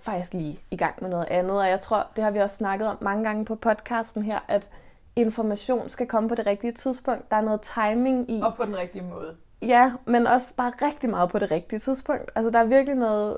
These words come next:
Speaker 1: sådan timing over, hvornår man kan tage noget ind og faktisk bruge det til noget. Og at det lige skulle være på det tidspunkt, hvor man møder en eller anden med en cube of truth, det skulle eddermame være heldigt, tror jeg.
Speaker 2: Ja, jeg synes også, det er en meget aggressiv,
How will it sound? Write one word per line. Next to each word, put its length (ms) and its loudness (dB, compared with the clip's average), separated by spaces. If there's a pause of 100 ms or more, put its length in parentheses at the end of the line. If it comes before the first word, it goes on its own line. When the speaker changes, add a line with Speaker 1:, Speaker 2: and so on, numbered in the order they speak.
(280)
Speaker 1:
sådan 420 -2 (360)
timing 500 2
over, 220 0
hvornår 300 -2
man 160 -2
kan 160 -6
tage 200 -4
noget 180 0 (100)
ind 140 -4 (320)
og 100 0
faktisk 360 -4
bruge 220 -2
det 140 -4
til 120 -4
noget. 300 -4 (320)
Og 180 4
at 180 -2
det 100 4
lige 220 2
skulle 240 -6
være 260 0 (720)
på 120 -4
det 160 -2
tidspunkt, 360 -6
hvor 120 -2
man 120 -6
møder 240 0
en 160 -2
eller 160 -4
anden 140 -4
med 100 -4
en 200 -8
cube 200 -4
of 160 -10
truth, 400 -6 (380)
det 220 4
skulle 240 -6
eddermame 300 -2
være 100 -4
heldigt, 320 -8
tror 140 -6
jeg. 180 -6
Speaker 2:
Ja, 100 -10 (400)
jeg 140 4
synes 160 -6
også, 180 4
det 80 -4
er 40 -4
en 60 -6
meget 240 2
aggressiv, 580 -4